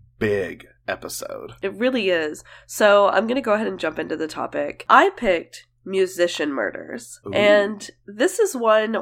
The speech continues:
Speaker 2: where, unfortunately, there were a fair amount of different options to choose from. Uh, different
Speaker 1: There's
Speaker 2: cases to
Speaker 1: definitely a
Speaker 2: pick.
Speaker 1: lot.
Speaker 2: Um, this is something that, you know, when, when someone in the spotlight is murdered, it's automatically, like, a huge deal.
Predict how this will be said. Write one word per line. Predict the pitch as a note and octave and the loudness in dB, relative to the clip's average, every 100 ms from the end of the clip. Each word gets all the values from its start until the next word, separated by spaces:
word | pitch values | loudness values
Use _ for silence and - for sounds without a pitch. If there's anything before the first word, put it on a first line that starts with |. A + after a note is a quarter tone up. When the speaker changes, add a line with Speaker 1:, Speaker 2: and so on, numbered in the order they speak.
| - | -2
Speaker 2:
where, | F3+ E3+ E3+ E3+ - | 0 0 0 -2 -2
unfortunately, | F#3+ G3 G#3 G3 - C4 B3 B3+ C4+ C#4+ C#4+ | -2 -2 -4 -4 -2 -2 -2 -2 -4 -6 -4
there | F3 | -4
were | B3 | -2
a | A#4+ A4 G#4 | -4 -6 -6
fair | - G#3 A#3+ | -4 0 0
amount | A3+ G3+ A3 | 0 0 0
of | A3 F#3+ F#3 | 0 -2 -4
different | - A3 A3 G3 F3+ | -8 -6 -2 0 0
options | F3+ G#3+ G3 F#3 - | -2 -4 -6 -6 -8
to | F3+ | -12
choose | - C#3 | -8 -8
from. | - A2+ C#3 E4+ - _ _ | -4 -4 -2 -6 -10 _ _
Uh, | - E3 | -4 -4
different | D#3+ E3+ F#3+ A#3+ | -4 -4 2 2
Speaker 1:
There's | D3 | 2
Speaker 2:
cases | F3 - | 2 2
to | F3+ | 2
Speaker 1:
definitely | D#3+ C#4+ - | -4 -2 0
a | D#3+ | 0
Speaker 2:
pick. | - | -2
Speaker 1:
lot. | F2 - - - | -4 -4 -4 -2
Speaker 2:
Um, | - F#3+ F#3 F#3+ - | 0 2 0 -2 -6
this | - G#3 A#3 | -8 -10 -8
is | A3+ | -6
something | G#3+ G3+ - G3+ G3 F#3+ | -4 -4 -4 -4 -4 -8
that, | - E3+ E3 D#3+ D3+ - | -8 -2 0 0 -2 -4
you | F#3 | 0
know, | F#3+ F3+ | 4 4
when, | E3+ F3+ F3+ F3 F3 | 2 0 -2 -2 -4
when | - F3+ | -6 -6
someone | F3 - G3 G3 F#3+ | -6 -4 -2 0 -2
in | |
the | F3+ | -4
spotlight | E3+ - D#3 D#3+ D#3+ D#3 | -8 -4 -2 -2 -4 -4
is | D#3 - | -6 -4
murdered, | A3 A#3 F3+ E3+ E3 D#3 - | -2 -2 -2 -2 -4 -10 -10
it's | - D#3+ - - - | -6 -6 -6 -18 -2
automatically, | D#3+ D#3+ D#3+ D#3 D#3 - D3+ | 0 0 0 0 -2 -8 -8
like, | D3 D3+ | -8 -8
a | |
huge | D3 - C#3+ - | -12 -10 -10 -10
deal. | - G#3+ F#3+ F#3 F3 E3+ | -8 -2 0 2 0 -2